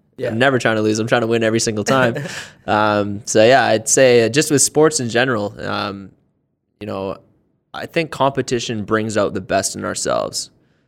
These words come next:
Speaker 2: Um, it introduces people to their character in a sense. Um, so, yeah, I'd say that's probably the number one thing for me.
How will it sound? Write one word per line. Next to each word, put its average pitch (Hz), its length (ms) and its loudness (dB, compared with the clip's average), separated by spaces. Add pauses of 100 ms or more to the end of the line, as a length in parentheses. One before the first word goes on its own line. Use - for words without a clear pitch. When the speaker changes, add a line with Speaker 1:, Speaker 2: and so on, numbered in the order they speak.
(220)
Speaker 2:
Um, 85 360 -6
it 92 220 -4
introduces 107 600 -4
people 110 280 -6
to 107 120 -4
their 92 180 -4
character - 720 -4
in 95 160 -10
a 92 40 -6
sense. - 560 -2 (580)
Um, 50 440 -8 (320)
so, - 140 -4
yeah, 95 120 2
I'd 92 140 -2
say 104 200 -2
that's 92 260 -4
probably 95 420 -2
the 95 140 -8
number 95 280 -8
one 90 180 -10
thing 87 220 -10
for - 120 -16
me. - 220 -12